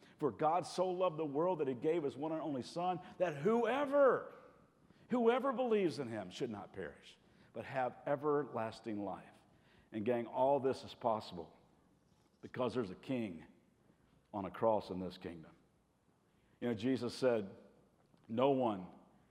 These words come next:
takes my life from me. I lay it down." And anyone who accepts the sacrifice he made on their behalf on that cross and chooses to let him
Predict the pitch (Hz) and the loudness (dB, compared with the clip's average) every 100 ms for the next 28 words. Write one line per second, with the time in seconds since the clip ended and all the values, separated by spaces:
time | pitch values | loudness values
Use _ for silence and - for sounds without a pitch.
0 | _ _ _ _ - 139 110 101 95 107 | _ _ _ _ 0 0 0 -4 -2 -2
1 | 98 104 87 80 - _ _ _ _ _ | -4 -8 -10 -12 -16 _ _ _ _ _
2 | - 117 113 104 113 127 113 113 - 107 | -10 -2 0 2 2 4 2 0 -6 -8
3 | 95 - - - _ _ _ _ _ _ | -8 -8 -16 -20 _ _ _ _ _ _
4 | _ - 123 - 135 160 160 160 143 143 | _ -10 -10 -4 0 2 4 4 4 2
5 | 127 - - 143 139 - 113 - 131 139 | 0 -4 0 2 2 -6 -6 0 0 -2
6 | 131 131 120 - 139 120 127 139 131 123 | -2 0 0 -2 -2 0 2 2 0 -2
7 | 113 127 131 135 123 123 123 117 117 113 | 0 -2 -2 -6 -6 -6 -6 -6 -4 -6
8 | - 107 82 - - _ _ _ _ - | -4 -4 -4 -10 -20 _ _ _ _ -20
9 | _ 117 113 - 156 165 156 143 120 131 | _ -6 -4 2 6 6 2 -2 2 2
10 | 131 110 151 156 123 | 0 -2 -2 0 0